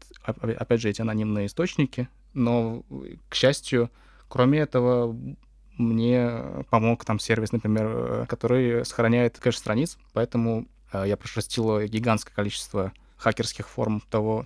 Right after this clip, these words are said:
тех лет, которых было в тот момент очень много, то есть примерно с, э, там, с девяносто, наверное, пятого по две тысячи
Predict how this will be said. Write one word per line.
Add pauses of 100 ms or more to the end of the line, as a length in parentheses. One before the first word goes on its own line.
(160)
тех
лет, (400)
которых
было
в
тот
момент
очень
много,
то
есть
примерно
с,
э, (540)
там,
с
девяносто,
наверное,
пятого (100)
по
две
тысячи